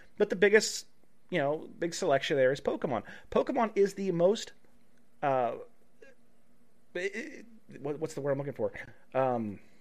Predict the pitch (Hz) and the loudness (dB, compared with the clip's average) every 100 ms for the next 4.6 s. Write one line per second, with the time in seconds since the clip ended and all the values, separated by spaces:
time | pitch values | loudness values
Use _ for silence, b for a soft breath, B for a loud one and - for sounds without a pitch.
0 | b b - - - - - - 165 170 | b b -20 -20 -20 -20 -20 -10 -2 0
1 | 190 - 185 190 214 226 208 180 202 196 | -2 2 6 6 6 2 2 2 2 2
2 | - 185 - 160 151 143 139 151 147 - | 2 0 4 4 4 2 -4 -4 -6 -2
3 | 214 - 190 185 160 156 160 165 160 - | -2 2 4 6 4 2 2 2 0 -2
4 | 175 180 175 147 95 | 2 2 2 0 -8